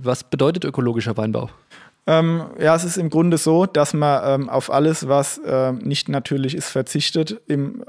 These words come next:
Speaker 2: äh, ganz grob gesagt. Also alles, was chemisch synthetisch ist,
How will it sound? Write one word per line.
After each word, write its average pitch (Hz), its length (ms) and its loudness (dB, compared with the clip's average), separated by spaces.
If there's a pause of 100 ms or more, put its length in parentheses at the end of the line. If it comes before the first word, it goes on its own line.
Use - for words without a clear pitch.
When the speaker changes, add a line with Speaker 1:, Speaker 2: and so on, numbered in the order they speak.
(140)
Speaker 2:
äh, 127 140 -6
ganz 131 280 -2
grob 139 220 -2
gesagt. 135 400 0
Also 123 220 0
alles, 127 400 -2
was 123 280 -4
chemisch 135 360 -2
synthetisch 135 540 -4
ist, - 280 -4